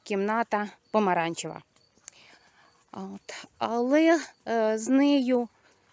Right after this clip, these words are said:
поки вона, е, в розробці, тому що, ну, є такі технічні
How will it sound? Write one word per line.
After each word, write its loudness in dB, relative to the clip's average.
поки -2
вона, -2
е, -16
в -6
розробці, 0
тому 2
що, -2
ну, -4
є -2
такі -12
технічні -2